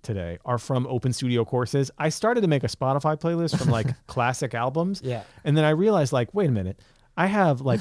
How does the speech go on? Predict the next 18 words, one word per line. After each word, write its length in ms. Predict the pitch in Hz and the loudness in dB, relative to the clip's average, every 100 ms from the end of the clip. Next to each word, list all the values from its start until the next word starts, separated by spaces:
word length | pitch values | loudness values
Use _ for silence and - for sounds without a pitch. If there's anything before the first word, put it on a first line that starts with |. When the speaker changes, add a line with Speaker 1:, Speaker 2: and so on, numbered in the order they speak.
| 156 | -2
Speaker 2:
<laughs> 80 | 135 | 2
Speaker 1:
all 360 | 170 214 208 | 6 6 4
of 220 | 160 120 | 2 0
this, 480 | 127 120 113 - - _ 120 | 2 0 0 -8 -14 _ -2
uh, 240 | 113 107 | 0 0
material 480 | 113 117 170 170 135 | -2 -4 0 0 0
here 180 | 120 123 | 0 0
at 80 | 113 | 0
Open 180 | 117 | -2
Studio 280 | 107 147 135 | -4 0 0
that 100 | 110 | 0
we've 140 | 107 110 | -2 0
made 200 | 123 117 | 0 0
over 180 | 110 104 | -2 -2
the 80 | |
years, 360 | 104 104 101 - 139 | -2 -2 -4 -6 -4
and 100 | 113 | -4
it's 260 | - - | -4 -12